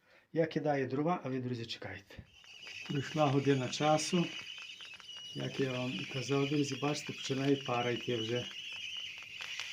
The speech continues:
О, термометр показує майже вісімдесят,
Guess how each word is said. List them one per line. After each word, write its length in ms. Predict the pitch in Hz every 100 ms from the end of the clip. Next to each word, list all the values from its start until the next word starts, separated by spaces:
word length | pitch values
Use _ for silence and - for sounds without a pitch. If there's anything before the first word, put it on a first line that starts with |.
| - - - - - - - - - - - - - - - - - - - - - - - - - - - - - - - - 147
О, 200 | 127 131 135 - - - - - - -
термометр 580 | 117 143 147 147 143
показує 580 | 143 139 147 127 139 139 139 - - - - - - - -
майже 380 | 131 139 131 135
вісімдесят, 720 | 123 - 120 113 110 160 160